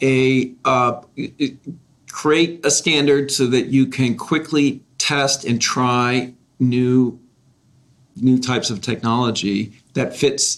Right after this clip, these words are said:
those areas of focus. So three meetings to P O C, I think, is a great rule. Tell your management team, "I don't wanna hear about that someone's had, had twelve meetings, we can't make a decision." Pay for the P O Cs. Um, I feel that,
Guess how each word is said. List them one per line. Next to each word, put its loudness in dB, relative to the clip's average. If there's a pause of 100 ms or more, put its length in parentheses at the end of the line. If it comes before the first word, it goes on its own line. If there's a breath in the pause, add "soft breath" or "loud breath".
(140)
those 0
areas 0
of -10
focus. -6 (300 loud breath)
So -2
three 2
meetings 2
to -8
P -2
O 0
C, 0
I 0
think, -4
is -4
a -6
great -2
rule. -6
Tell -4
your 2
management -2
team, -6
"I -4
don't -2
wanna -2
hear -2
about -4
that -14
someone's -4
had, -8
had -12
twelve -2
meetings, -2
we -10
can't -8
make -10
a -10
decision." -6 (420 loud breath)
Pay 0
for -2
the 0
P -2
O 2
Cs. 0 (960 soft breath)
Um, 0
I -2
feel 0
that, 0